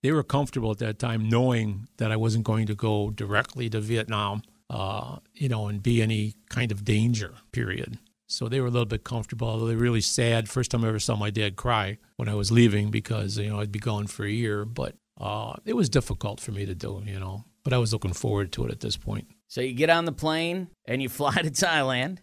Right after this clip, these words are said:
Speaker 1: Correct. You know, you gotta remember, I'm just eighteen, nineteen years old at this point, and the military is saying, "Here's your orders. Be in Bangkok, Thailand by,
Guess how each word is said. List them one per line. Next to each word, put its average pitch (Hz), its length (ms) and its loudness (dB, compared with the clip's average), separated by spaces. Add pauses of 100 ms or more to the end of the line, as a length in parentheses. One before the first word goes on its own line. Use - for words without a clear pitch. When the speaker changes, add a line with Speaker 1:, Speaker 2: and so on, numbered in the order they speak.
(120)
Speaker 1:
Correct. 107 400 -6
You 113 80 -8
know, 113 120 -6
you 120 60 -8
gotta 170 160 0
remember, 143 300 2
I'm 120 260 0
just - 220 -2 (400)
eighteen, 127 480 2
nineteen 123 400 2
years 120 260 2
old 107 160 -4
at - 80 -12
this 107 160 -6
point, 107 320 -4 (240)
and 117 100 -2
the 113 40 0
military 127 460 0
is 107 100 -4
saying, 117 320 -2
"Here's 135 260 0
your 151 100 2
orders. 117 520 2 (200)
Be 147 140 2
in 131 80 2
Bangkok, 131 540 -2
Thailand 117 560 -2
by, 104 560 -8